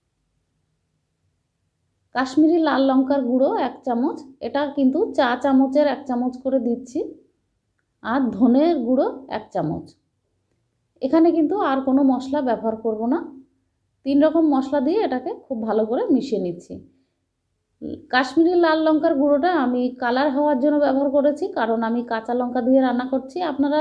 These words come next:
চাইলে এখানে শুকনো লঙ্কাও ব্যবহার করতে পারেন, আপনার যেরকম পছন্দ সেটা করতে পারেন। এরপরে ঢাকা দিয়ে কিছুক্ষণ রেখে দিলাম। দেখুন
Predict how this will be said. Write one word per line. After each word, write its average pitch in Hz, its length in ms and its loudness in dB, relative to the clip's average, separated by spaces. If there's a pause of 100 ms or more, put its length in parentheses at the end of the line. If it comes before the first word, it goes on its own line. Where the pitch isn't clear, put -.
চাইলে 269 400 2
এখানে 285 320 0 (720)
শুকনো 277 320 0
লঙ্কাও 302 380 0
ব্যবহার 247 380 2
করতে 262 300 -4
পারেন, 269 260 -2 (640)
আপনার 240 280 -6
যেরকম 247 320 0
পছন্দ - 360 0 (140)
সেটা - 300 -6
করতে - 280 -10
পারেন। 87 240 -8 (500)
এরপরে 320 340 2
ঢাকা 240 280 -2
দিয়ে 285 200 0 (380)
কিছুক্ষণ - 420 -4
রেখে 254 240 0
দিলাম। 269 260 2 (1040)
দেখুন 262 280 0